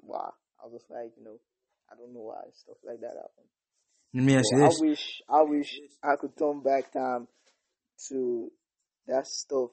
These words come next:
Speaker 1: when it happened. I wish that's, it's really, it's really bad, bro. Uh, that,
Speaker 2: What, what, what would you have
Speaker 1: that,
Speaker 2: done different? If you
Speaker 1: I
Speaker 2: can
Speaker 1: didn't
Speaker 2: take back time, what, what, would you change the way you reacted? Would you, would you s-, do something different?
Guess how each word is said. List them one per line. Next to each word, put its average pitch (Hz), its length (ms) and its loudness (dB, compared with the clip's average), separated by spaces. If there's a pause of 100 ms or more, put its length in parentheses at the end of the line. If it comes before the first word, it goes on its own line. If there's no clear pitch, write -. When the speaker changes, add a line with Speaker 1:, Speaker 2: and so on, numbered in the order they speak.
(100)
Speaker 1:
when 127 180 -4
it 110 160 -6
happened. 120 380 -6
I 120 140 -8
wish - 200 -14 (280)
that's, 123 300 -10 (800)
it's - 200 -20
really, 131 300 -10 (260)
it's - 180 -20
really 131 160 -8
bad, 120 340 -2
bro. 110 220 -12
Uh, - 220 -18 (160)
that, 117 180 0
Speaker 2:
What, 151 180 8
what, 170 240 4
what 185 160 12
would 185 140 12
you 175 80 10
have 143 120 10
Speaker 1:
that, - 0 -
Speaker 2:
done 151 200 10
different? 151 320 8
If 123 80 4
you 147 60 6
Speaker 1:
I - 20 4
Speaker 2:
can 165 100 6
Speaker 1:
didn't - 40 0
Speaker 2:
take 156 200 6
back 139 160 4
time, 139 380 10
what, 123 180 8
what, 117 280 2
would 107 180 4
you 107 120 4
change 127 400 6
the 117 80 6
way 113 140 8
you 117 140 10
reacted? 120 540 4
Would 117 180 4
you, 110 220 6 (260)
would 110 140 2
you 110 180 6
s-, - 180 2 (140)
do 117 120 4
something 113 360 2
different? - 400 0